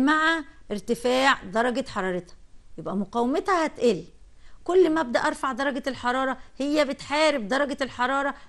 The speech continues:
لغاية أما درجة الحرارة هي اللي إيه؟ اللي بت-، بنقول هي اللي بت-، آه، بتسيطر عليها.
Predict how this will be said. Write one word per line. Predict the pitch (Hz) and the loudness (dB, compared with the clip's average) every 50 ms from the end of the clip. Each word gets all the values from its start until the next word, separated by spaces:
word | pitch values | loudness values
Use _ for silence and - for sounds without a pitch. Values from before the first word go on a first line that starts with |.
| - - | -10 -6
لغاية | 220 233 233 285 320 330 302 | -2 0 2 2 2 2 0
أما | 254 247 240 | 0 0 0
درجة | 233 269 277 285 277 - 254 | 0 0 -2 -2 -4 -6 -8
الحرارة | 220 - 226 247 269 269 | -6 -2 0 0 0 2
هي | 262 262 262 | 2 2 0
اللي | 254 240 226 | 0 0 0
إيه؟ | - 226 247 254 254 247 - - - - - | 2 4 4 4 2 0 -4 -12 -20 -16 -10
اللي | - 208 214 | -6 -6 -6
بت-، | - - - - 226 - - | -6 -8 -10 -12 -12 -12 -12
بنقول | - - 202 202 - - 277 302 254 | -8 -8 -8 -6 -4 -2 -2 0 2
هي | 285 277 | 0 0
اللي | 285 277 247 | 0 0 -4
بت-، | - - - - - - | -4 -6 -12 -18 -10 -6
آه، | 220 208 208 | -4 -4 -4
بتسيطر | 202 190 190 185 - - 330 381 - 320 | -4 -4 -8 -4 -2 0 0 0 0 0
عليها. | 277 240 220 226 233 233 214 | 0 2 2 2 2 0 0